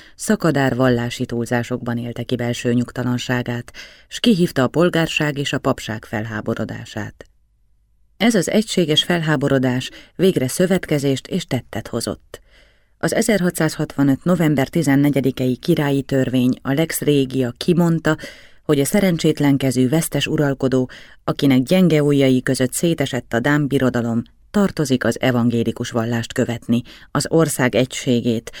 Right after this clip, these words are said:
a királyi törvényt fenntartani, különben pedig tetteiért csak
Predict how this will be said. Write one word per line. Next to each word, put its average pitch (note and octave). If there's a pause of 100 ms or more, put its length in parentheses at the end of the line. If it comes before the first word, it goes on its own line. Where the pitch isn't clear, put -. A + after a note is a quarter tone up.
(120)
a -
királyi D3
törvényt B2+
fenntartani, A2+ (420)
különben G3+
pedig F3
tetteiért D3
csak G#3+